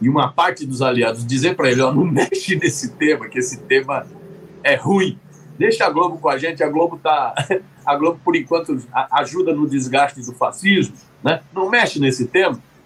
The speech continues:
O Lula comprou a briga, mexeu nesse tema mesmo na campanha eleitoral, voltou a tratar desse tema.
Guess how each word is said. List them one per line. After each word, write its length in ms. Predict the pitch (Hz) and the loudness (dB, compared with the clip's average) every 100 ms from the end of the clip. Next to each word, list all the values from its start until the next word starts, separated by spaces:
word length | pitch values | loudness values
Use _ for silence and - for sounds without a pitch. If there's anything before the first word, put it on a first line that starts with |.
| _ - | _ 0
O 120 | 151 | 4
Lula 460 | 139 139 147 170 - | 6 6 6 4 2
comprou 360 | 196 190 123 | 0 2 2
a 60 | 123 | 2
briga, 320 | 127 151 - | 2 0 0
mexeu 360 | 151 135 151 151 | -6 0 0 0
nesse 240 | 120 - | -4 -8
tema 260 | - 120 139 | -4 -2 0
mesmo 260 | 131 160 180 | 2 2 2
na 80 | 175 | 0
campanha 380 | 185 165 156 160 | 0 0 2 2
eleitoral, 440 | 170 139 117 117 | 2 2 2 2
voltou 440 | 151 147 - 165 | 2 0 0 0
a 40 | 160 | 0
tratar 340 | 123 - 101 | -2 -2 -4
desse 280 | 95 - - | -6 -10 -12
tema. 160 | - | -14